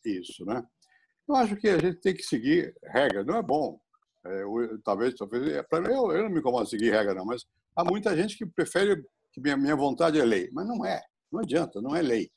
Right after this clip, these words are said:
E aí, no caso que tá em jogo, é a saúde das pessoas, é a vida das pessoas,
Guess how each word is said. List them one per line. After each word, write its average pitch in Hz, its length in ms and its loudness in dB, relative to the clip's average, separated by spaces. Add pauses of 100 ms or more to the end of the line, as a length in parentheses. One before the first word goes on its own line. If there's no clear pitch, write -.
(300)
E 208 80 2
aí, 208 160 0
no 208 140 -4
caso 131 260 2
que - 80 -18
tá 120 140 0
em 104 100 -2
jogo, 135 260 0
é 160 60 0
a 175 60 -2
saúde 170 560 -2
das 202 160 -4
pessoas, 110 540 -6
é 127 40 0
a 110 60 2
vida 98 400 2
das 85 160 -20
pessoas, - 500 -20